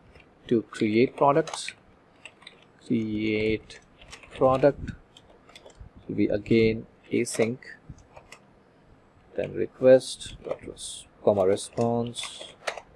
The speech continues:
and here I will get the, uh, body. Okay, I'll get the data from the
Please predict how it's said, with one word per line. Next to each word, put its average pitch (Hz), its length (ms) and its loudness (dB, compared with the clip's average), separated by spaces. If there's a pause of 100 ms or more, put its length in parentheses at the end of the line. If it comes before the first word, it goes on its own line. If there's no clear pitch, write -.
(960)
and 110 640 -2 (680)
here 120 540 8 (300)
I 113 140 2
will 113 300 0 (460)
get - 300 4
the, 113 400 8 (760)
uh, 104 400 4 (180)
body. 104 260 6 (220)
Okay, 127 140 2
I'll 120 220 8
get 120 160 4
the - 40 4
data 120 220 2
from 104 220 -6
the 113 180 4